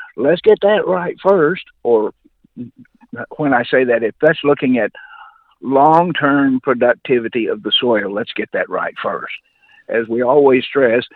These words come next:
if you're looking at growing a crop right now, make sure we have enough of the primary elements there first. So it isn't a matter of say, "Well,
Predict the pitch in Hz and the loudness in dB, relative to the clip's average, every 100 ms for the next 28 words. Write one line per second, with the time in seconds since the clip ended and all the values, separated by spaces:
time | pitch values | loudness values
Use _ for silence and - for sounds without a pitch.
0 | - - 120 110 127 165 156 151 135 110 | -18 -10 -6 0 2 4 4 4 4 4
1 | 143 160 151 123 123 120 127 135 123 165 | 6 6 6 4 2 2 2 0 0 2
2 | 151 139 147 - - - 147 - 160 156 | 2 2 -2 -12 -10 0 0 2 4 4
3 | 143 139 135 139 139 131 - 135 123 120 | 6 4 4 4 4 2 0 2 2 2
4 | 151 143 139 135 135 151 147 120 - 120 | 2 2 4 4 6 6 6 2 -2 -4
5 | 110 143 101 80 - _ _ _ _ 120 | -2 -4 -4 -8 -12 _ _ _ _ -2
6 | 117 113 - _ _ _ - - - - | -2 -6 -18 _ _ _ -16 -12 -12 -12
7 | - 120 139 175 - 147 147 156 139 131 | -6 0 4 4 2 0 2 4 4 4
8 | 131 127 127 131 135 | 4 4 6 4 4